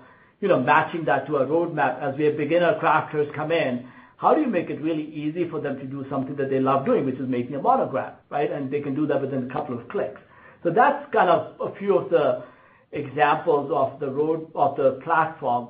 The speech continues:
which, where I think as we achieve more parity between mobile and desktop, I think that will really enable us to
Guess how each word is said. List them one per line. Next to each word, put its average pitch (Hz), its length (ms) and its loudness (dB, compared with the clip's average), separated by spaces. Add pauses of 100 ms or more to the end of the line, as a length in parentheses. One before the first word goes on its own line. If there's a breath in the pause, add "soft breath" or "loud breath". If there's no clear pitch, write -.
which, 139 240 -4
where 147 140 0
I 139 180 2
think 160 300 -2
as 151 160 -2
we 139 100 -4
achieve 165 320 -4
more 135 200 2
parity 139 420 2
between 139 340 -4
mobile 131 340 2
and 123 120 -2
desktop, 135 720 0 (400 soft breath)
I 151 100 4
think 214 280 -2
that 151 140 4
will 139 180 -4
really 180 480 -6
enable 147 500 -2
us 135 260 0
to 135 380 -4